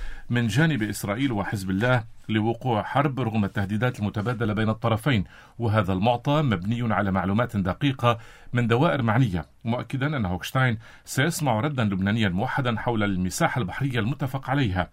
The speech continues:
ومبديا تفاؤله بإمكان التوصل إلى اتفاق في المفاوضات بين لبنان وإسرائيل.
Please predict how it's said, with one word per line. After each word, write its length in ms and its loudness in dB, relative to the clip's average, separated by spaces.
ومبديا 480 0
تفاؤله 640 0
بإمكان 380 0
التوصل 480 -2
إلى 200 -2
اتفاق 460 -4
في 160 -6
المفاوضات 640 -2
بين 160 -2
لبنان 300 0
وإسرائيل. 580 -2